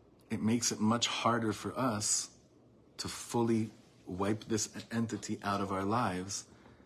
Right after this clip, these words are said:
because Kedushas Habris is the last struggle before Mashiach. And in our worlds, and especially in the more modern world that Kimat everyone here grew up in,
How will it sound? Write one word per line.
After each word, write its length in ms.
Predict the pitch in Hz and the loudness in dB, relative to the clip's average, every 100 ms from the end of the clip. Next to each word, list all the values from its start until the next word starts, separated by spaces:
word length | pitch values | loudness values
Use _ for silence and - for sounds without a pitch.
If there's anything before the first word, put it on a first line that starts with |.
| - - | -18 -10
because 240 | 104 104 | -4 -4
Kedushas 520 | - 120 113 120 - | -2 2 4 4 2
Habris 640 | 90 98 156 117 120 - - - | -2 0 2 2 0 -2 -4 -6
is 240 | 98 95 - 101 | -6 -8 -12 -8
the 120 | 98 | -2
last 260 | 101 101 - | 0 0 0
struggle 300 | - 95 98 | -2 -2 -2
before 280 | 87 - 90 | -4 -4 -2
Mashiach. 480 | 90 135 120 82 - - - - - - - - - - - - - - | 0 0 0 -4 -12 -20 -20 -20 -20 -20 -20 -20 -20 -20 -20 -20 -14 -4
And 100 | 107 | 2
in 80 | 104 | 6
our 320 | 110 123 113 | 10 10 8
worlds, 580 | 92 80 87 117 - - - - - _ _ - | 4 -2 -4 -6 -10 -12 -20 -20 -20 _ _ -12
and 80 | 101 | -6
especially 540 | 92 - 120 - 113 107 | -4 2 2 4 4 4
in 100 | 104 | 4
the 60 | |
more 160 | 101 101 | 4 4
modern 420 | 101 104 104 95 | 4 4 2 0
world 280 | 92 95 92 | 0 0 -2
that 120 | 82 - - | -6 -12 -16
Kimat 380 | - 101 98 - | -6 -2 -2 -2
everyone 300 | 104 107 98 | -2 -2 -2
here 160 | 98 95 | 0 -2
grew 240 | 95 98 | 0 2
up 200 | 117 - | 2 0
in, 220 | 76 92 | -6 -8